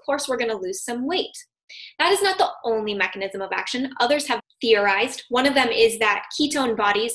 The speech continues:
have an appetite suppressing effect of their own, regulating appetite and, um, hunger hormones, um, uniquely. So that's another thing to consider. But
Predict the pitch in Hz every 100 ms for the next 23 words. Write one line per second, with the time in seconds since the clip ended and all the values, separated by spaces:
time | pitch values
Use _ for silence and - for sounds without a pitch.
0 | - 220 214 202 - - - 220 208 226
1 | - 214 214 202 202 202 - - - _
2 | _ 220 190 196 180 - 180 226 440 _
3 | _ _ _ _ - 214 208 208 202 190
4 | 190 - 196 202 - 196 - 202 190 185
5 | 190 180 175 202 - 214 202 208 208 202
6 | 185 202 269 - - _ - 190 185 185
7 | - _ _ - 220 196 190 - 269 -
8 | _ _ _ _ _ _ - - 311 294
9 | 302 359 269 196 196 196 196 196 196 185
10 | - 247 - _ _ - - - - -
11 | 240 - 311